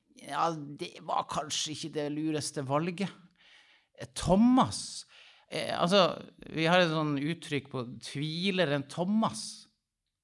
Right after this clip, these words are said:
Det er jo det, på en måte, navnet han har fått. Han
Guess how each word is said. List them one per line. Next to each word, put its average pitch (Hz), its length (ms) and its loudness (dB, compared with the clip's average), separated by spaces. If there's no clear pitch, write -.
Det 135 80 -6
er 131 60 0
jo 127 60 -2
det, 170 160 6
på 127 80 -2
en 120 80 0
måte, 120 240 -2
navnet 123 540 2
han 113 140 -4
har 120 80 -8
fått. - 480 -8
Han 180 240 6